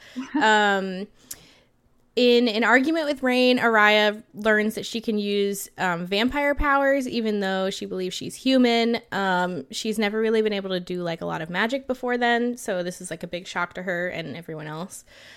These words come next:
Um, then there's a very dramatic attack on the Moon Palace, um, while Rain and Araya are out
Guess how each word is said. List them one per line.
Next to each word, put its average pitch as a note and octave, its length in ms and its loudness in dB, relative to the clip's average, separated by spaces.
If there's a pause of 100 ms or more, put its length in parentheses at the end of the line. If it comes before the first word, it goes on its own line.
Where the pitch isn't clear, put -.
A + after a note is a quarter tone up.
(160)
Um, F#3+ 580 0 (800)
then B3 320 6
there's A3+ 280 6
a G#3+ 80 0
very G3+ 280 -2
dramatic G3 440 -2
attack B3+ 460 8
on G3+ 180 2
the G3+ 80 0
Moon A3+ 280 4
Palace, A3+ 600 0 (380)
um, G#3 600 2
while G3 380 4
Rain F#3+ 320 -2
and G3 120 -2
Araya F3+ 400 -2
are F3+ 160 -2
out F3+ 380 -4